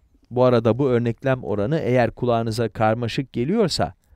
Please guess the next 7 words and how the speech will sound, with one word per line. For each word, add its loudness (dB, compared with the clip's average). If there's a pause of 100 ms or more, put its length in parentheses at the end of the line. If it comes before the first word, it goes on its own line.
(260)
bu 2
örneklemin 0
ortalamasından -2
başka -2
bir -8
şey -2
değil. -6